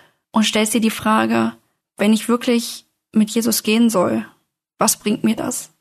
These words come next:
Und ich hoffe, dass diese Predigt dir da weiterhilft. Wir werden heute nur den ersten Teil hören. Die Fortsetzung folgt dann in der nächsten Woche.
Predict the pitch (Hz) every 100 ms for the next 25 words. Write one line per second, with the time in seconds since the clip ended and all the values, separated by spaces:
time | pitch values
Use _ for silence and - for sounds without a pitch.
0 | _ 226 220 269 269 226 220 - - 233
1 | 240 - 302 320 - - - - 202 220
2 | 214 226 214 254 294 262 240 320 - -
3 | _ _ _ _ - 226 214 208 220 208
4 | 233 269 311 311 320 _ _ _ 233 233
5 | 208 202 240 - 311 311 302 294 302 320
6 | 370 - - 220 - 233 214 214 - 208
7 | 202 - 202 - 180 180 - - 220 226
8 | 302 311 285 233 - 240 233